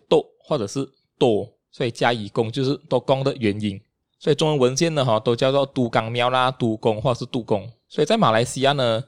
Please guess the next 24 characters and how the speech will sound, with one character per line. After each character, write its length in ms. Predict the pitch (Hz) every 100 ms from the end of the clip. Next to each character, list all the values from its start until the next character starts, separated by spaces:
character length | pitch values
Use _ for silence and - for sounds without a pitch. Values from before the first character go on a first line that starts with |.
| _ _ _
大 120 | 185
伯 200 | 160 117
公 220 | 117 123 117
啊、 260 | 110 110
福 300 | 117 - 120
德 160 | 131 120
正 240 | 117 143
神 180 | 147 110
或 120 | 131
土 260 | 143 - 104
地 200 | - 143
龙 180 | 120 110
神 200 | 113 110
均 200 | 123 113
被 120 | 131
视 200 | 135 147
为 120 | 110
唐 220 | 104 104
土 160 | 107 107
地 120 | 123
的 100 | 120
管 200 | 120 101
理 120 | 104
者， 160 | 101 -